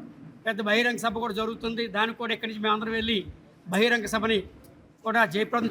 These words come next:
చేయడానికని, అట్లాగనే ఏదైతే ఈ క్రిమిలేరు ఇలాంటి సిస్టమ్ పెట్టి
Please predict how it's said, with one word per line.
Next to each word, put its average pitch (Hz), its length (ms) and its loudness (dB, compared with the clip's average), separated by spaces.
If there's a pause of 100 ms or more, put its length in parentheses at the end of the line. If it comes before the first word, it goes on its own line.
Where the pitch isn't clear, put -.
చేయడానికని, 226 580 0 (920)
అట్లాగనే 254 600 2 (260)
ఏదైతే 254 440 2
ఈ 247 40 0
క్రిమిలేరు 262 680 4 (680)
ఇలాంటి 247 240 0
సిస్టమ్ 254 340 0
పెట్టి 247 440 2